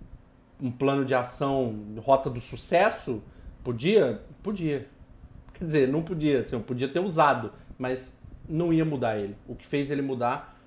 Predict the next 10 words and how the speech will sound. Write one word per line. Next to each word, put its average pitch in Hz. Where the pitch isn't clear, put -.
foi 127
quando 127
ele 127
percebeu 131
os -
seus 131
comportamentos, 120
olhou 127
pra 147
trás 135